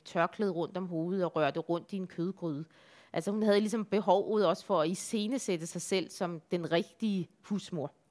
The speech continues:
Men den her splittelse og længslen efter destruktion, den skal ikke forstås som en slags ende på alting, men tværtimod måske mere som en begyndelse på det. Altså at, øhm,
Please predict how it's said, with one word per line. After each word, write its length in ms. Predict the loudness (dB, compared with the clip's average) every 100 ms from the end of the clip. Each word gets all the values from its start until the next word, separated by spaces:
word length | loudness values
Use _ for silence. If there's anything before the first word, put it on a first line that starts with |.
| _ _ _ _ _ _ _ _ _ _ -20 -20 -20 -20 -4
Men 100 | 6
den 160 | 6 8
her 120 | 6
splittelse 800 | 2 0 0 2 0 2 2 4
og 100 | 2
længslen 480 | 4 2 0 -4 -2
efter 300 | -2 2 0
destruktion, 800 | 0 -4 -2 -2 -6 -2 -2 0
den 120 | -2 0
skal 140 | -2
ikke 120 | -2
forstås 480 | -4 -4 0 0 0
som 320 | -2 -2 -2 -8 -6
en 120 | -4
slags 460 | -2 2 2 0 -10 4
ende 320 | 6 6 4
på 180 | 0 0
alting, 640 | 4 2 0 -2 -2 -2 -10 -20 -12 0
men 260 | 2 2
tværtimod 600 | 0 6 6 6 4 2
måske 300 | 0 -2 -2
mere 320 | 0 2 2
som 200 | 0 0
en 120 | -2 -2
begyndelse 580 | -4 -2 -2 -4 -8
på 240 | -4 -2 -2
det. 140 | -4 -8 _ _
Altså 320 | -6 -4 0
at, 360 | 0 2 0 0
øhm, 240 | 0 -2